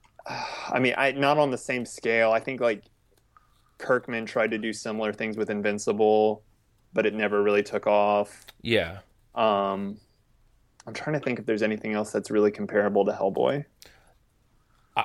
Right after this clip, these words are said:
Speaker 2: I, if we're talking about Dark Horse stuff, I would say that Usagi Yojimbo has the length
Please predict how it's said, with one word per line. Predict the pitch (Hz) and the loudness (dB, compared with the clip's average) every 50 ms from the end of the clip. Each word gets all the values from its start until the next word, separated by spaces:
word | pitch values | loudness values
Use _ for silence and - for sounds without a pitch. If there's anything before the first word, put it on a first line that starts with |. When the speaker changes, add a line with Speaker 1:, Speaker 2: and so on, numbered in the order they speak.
| - - | 0 0
Speaker 2:
I, | 123 | 0
if | 127 - 120 127 104 120 120 | 0 0 0 0 0 0 0
we're | 123 | -2
talking | 110 135 143 143 143 143 135 | 0 2 2 2 2 2 -2
about | 120 104 107 101 92 92 | 2 2 2 2 4 4
Dark | - 110 117 113 - | 4 4 4 2 2
Horse | - 117 101 98 - | 0 0 0 2 0
stuff, | - - - 101 98 95 - - - | -2 2 4 4 4 4 2 -2 0
I | 101 104 | 2 2
would | 107 107 107 95 | 4 2 2 0
say | - - - 110 104 101 | -2 0 4 4 4 4
that | 95 98 98 87 - | 4 2 0 -2 -2
Usagi | - 104 - - 107 107 101 110 110 | -4 -2 0 2 2 2 2 2 0
Yojimbo | 104 92 92 92 104 104 110 110 127 127 123 123 127 127 131 - _ _ _ _ _ _ _ _ _ _ _ _ _ _ _ _ _ | 0 0 0 -2 -2 -2 0 2 2 2 2 2 0 -2 -4 -8 _ _ _ _ _ _ _ _ _ _ _ _ _ _ _ _ _
has | - - - - 110 110 107 95 92 92 | -8 -6 0 4 4 4 4 2 0 -2
the | 104 104 101 | -2 0 0
length | 98 98 95 98 104 101 113 143 143 - - - - - | 0 -2 0 0 0 0 0 -2 -6 -10 -14 -18 -20 -20